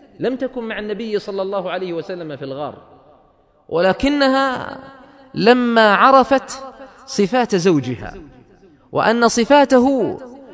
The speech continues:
أنه يقوم بمكارم الأخلاق، ولو تأملت في الصفات التي ذكر-، ذكرتها خديجة،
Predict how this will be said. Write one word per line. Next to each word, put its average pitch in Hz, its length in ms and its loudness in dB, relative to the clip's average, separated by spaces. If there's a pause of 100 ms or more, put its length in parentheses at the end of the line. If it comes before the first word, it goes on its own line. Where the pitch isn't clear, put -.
(120)
أنه 233 380 4
يقوم 254 560 4
بمكارم 202 640 2
الأخلاق، 131 400 -6 (1600)
ولو 165 200 0
تأملت 208 480 0
في 226 100 -2
الصفات 240 420 -2
التي 220 160 0
ذكر-، 190 320 -4
ذكرتها 202 540 -4
خديجة، 170 600 -2